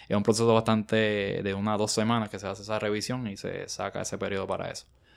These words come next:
Eh, que es a diferencia, ¿verdad? Lo que es el pisa por Lucas, que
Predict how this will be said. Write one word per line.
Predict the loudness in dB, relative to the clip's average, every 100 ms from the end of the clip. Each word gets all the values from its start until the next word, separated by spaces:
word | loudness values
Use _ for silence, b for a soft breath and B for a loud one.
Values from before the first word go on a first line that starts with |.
| b b b
Eh, | -6 -4 -4
que | -4 -4
es | -2 2
a | 6
diferencia, | 6 6 4 4
¿verdad? | 4 4 2
Lo |
que | 0
es | 0
el | -2
pisa | 0 2 4 4
por | 4 6
Lucas, | 6 4
que | 0 -4 -6 -10